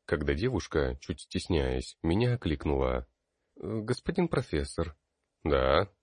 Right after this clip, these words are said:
«Вы ничего не слышали ночью?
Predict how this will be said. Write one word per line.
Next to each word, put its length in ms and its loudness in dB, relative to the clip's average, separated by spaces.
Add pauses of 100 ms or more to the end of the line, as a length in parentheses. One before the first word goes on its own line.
(280)
«Вы 280 -2
ничего 500 0
не 220 2
слышали 400 -2
ночью? 580 0